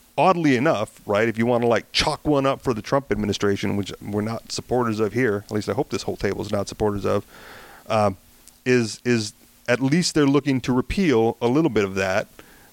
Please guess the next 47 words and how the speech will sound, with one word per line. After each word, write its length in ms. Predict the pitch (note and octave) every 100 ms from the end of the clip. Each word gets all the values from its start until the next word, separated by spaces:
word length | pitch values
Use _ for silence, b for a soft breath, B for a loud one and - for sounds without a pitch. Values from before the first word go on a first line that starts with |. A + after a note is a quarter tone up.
| -
And, 520 | A#2 A2+ A2 A2 A2 -
you 80 | A#2
know, 240 | G#2+ A2
you 160 | A2+ A2
know, 260 | G#2 G2+ G2 -
uh, 360 | G2 F#2+ F#2+ F#2+ -
I've 100 | G#2
got, 200 | A2 G#2
I've 120 | G#2
got 140 | G#2+ A2
an 80 |
article 300 | G2 C#3 A#2+
for 220 | G#2 G#2 G2+
it 40 |
here 140 | G2+
somewhere. 460 | G#2 B2 G#2+ G2 - B B B -
Um, 140 | G#2
but 140 | G#2
basically, 400 | G#2+ B2+ - B2+
you 60 | A#2
know, 100 | A2
we, 260 | A2 A2 A2
we 140 | A#2 A2+
take 200 | D#3 C3
little 240 | C3 C#3
wins 280 | A#2 B2+ G#2+
where 160 | A2 A2
we 140 | G2+
can. 500 | - D3 G2 F#2+ G#2+ B B B
Uh, 220 | - G2 G2+
if 100 | G2+
you 120 | A#2+
can 100 | A#2+
reduce 300 | A2+ A#2+ C3
state 240 | - G#2+
power 320 | - B2 A2 G#2+
anywhere, 600 | C3 B2 G#2 G2 G2 G2+
that's 320 | F#2 A2 G#2+
probably 720 | - - F#3+ G3 F3+ E3+ F#3 E3
a 60 |
good 340 | C#3 F3+ F3+ -
thing, 380 | F#3 A#2 A2+ B B B B -
um, 200 | G2+ G2
in 140 | A#2
the 60 | A2
long 320 | B2 D#3 A#2+
run. 320 | G2+ F2+ G2